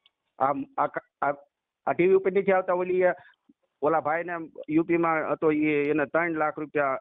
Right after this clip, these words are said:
અમેરિકાની નેવીમાં પગાર, અને ઈ અહીંયા આવ્યો ઓલી દીકરીના એના બર્થડે ઉપર, તો એને એના પ્રેમીએ મારી,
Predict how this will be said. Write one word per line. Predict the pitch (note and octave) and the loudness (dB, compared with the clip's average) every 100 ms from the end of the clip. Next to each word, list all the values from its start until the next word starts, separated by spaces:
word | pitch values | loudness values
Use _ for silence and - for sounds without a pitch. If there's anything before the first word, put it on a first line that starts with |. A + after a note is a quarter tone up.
| - - | -8 -2
અમેરિકાની | D3 D3+ D3 C#3+ C#3 | 0 0 0 0 2
નેવીમાં | C3 C#3+ D3 C3+ A#2+ | 0 2 2 0 0
પગાર, | B2 A2+ G#2+ _ - | 0 0 -2 _ -6
અને | C#3 C#3+ | -2 2
ઈ | C#3 | 2
અહીંયા | C#3 C#3+ | 2 2
આવ્યો | C3+ E3 | 2 2
ઓલી | D3 C#3 C3 | 0 0 -2
દીકરીના | B2+ C#3 C#3 C3 | -4 -2 -2 -2
એના | B2 B2 A2+ A2 F#2+ - - | -2 -2 -4 -6 -10 -20 -2
બર્થડે | C3+ C#3 - B2+ A#2+ | 0 0 -2 0 0
ઉપર, | A2 G2+ F#2+ - _ _ _ _ - | 0 -2 -4 -8 _ _ _ _ 0
તો | B2+ | 2
એને | D3 D3+ D3 | 2 0 -4
એના | D3 C#3 | -4 -4
પ્રેમીએ | D3 D3+ D#3 D3+ | -2 0 0 0
મારી, | C3 C#3+ D#3+ E3 | 0 -2 -2 -8